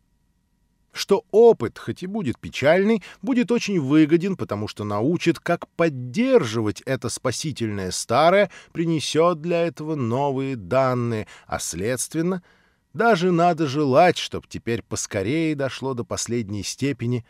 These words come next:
неосторожности. «Без нас нельзя», заключил он. «Без нас ни одно общество ещё никогда не стояло.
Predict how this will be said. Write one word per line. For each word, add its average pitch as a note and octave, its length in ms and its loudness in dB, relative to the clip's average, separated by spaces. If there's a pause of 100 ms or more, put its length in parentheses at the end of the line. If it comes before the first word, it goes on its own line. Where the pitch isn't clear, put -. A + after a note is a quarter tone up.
(160)
неосторожности. C3 1120 -2 (600)
«Без D#2+ 380 -2
нас G#2+ 560 -2 (240)
нельзя», G2+ 680 -4 (300)
заключил F2 600 -10
он. E2+ 260 -8 (320)
«Без C3 340 4
нас E3+ 340 0
ни D#3 80 -4
одно D#3 400 -2
общество D#3 640 -6
ещё C#3+ 300 -4
никогда C3+ 580 -2
не B2+ 160 -2
стояло. A2+ 640 0